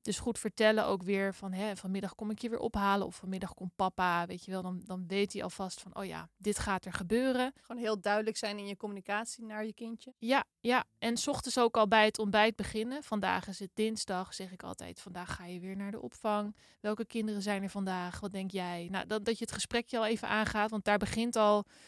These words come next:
Speaker 1: het proces voor je kind van, "Oh ja, vandaag gaat mijn dag er zo uitzien."
Speaker 2: Ja, zodat de overgang niet ineens heel groot is, dat het niet als een verrassing komt.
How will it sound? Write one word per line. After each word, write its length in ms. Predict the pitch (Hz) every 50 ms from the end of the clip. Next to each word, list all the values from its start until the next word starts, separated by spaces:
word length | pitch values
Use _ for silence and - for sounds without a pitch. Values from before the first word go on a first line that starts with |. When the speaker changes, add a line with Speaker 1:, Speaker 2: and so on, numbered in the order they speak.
| - - - - _
Speaker 1:
het 180 | - - 226 -
proces 440 | - 220 208 - - 233 240 240 -
voor 200 | - 247 240 233
je 100 | 220 208
kind 320 | - 233 220 214 214 202
van, 240 | - - 202 202 -
"Oh 100 | 226 233
ja, 260 | 226 196 165 156 165 165
vandaag 460 | - - 208 202 202 202 208 - -
gaat 140 | - 202 190
mijn 120 | 196 196
dag 260 | 196 196 208 - -
er 100 | - 190
zo 180 | - 185 180 175
uitzien." 320 | 160 160 165 - - 220
Speaker 2:
Ja, 100 | 190 180 165
zodat 260 | - - 233 214 208
de 80 | - - -
overgang 600 | 220 226 240 240 - 214 208 - 214 208 202 196
niet 160 | 202 208 -
ineens 280 | 196 190 202 196 190
heel 180 | 202 202 196 190
groot 360 | 185 - 214 208 208 208 208
is, 80 | 208 190
dat 120 | 202 185
het 80 | 190 190
niet 140 | 202 208 208
als 120 | 202 -
een 100 | 214 202
verrassing 500 | 196 196 196 202 214 220 - 226 202 196
komt. 500 | - 202 196 196 190 190 190 - -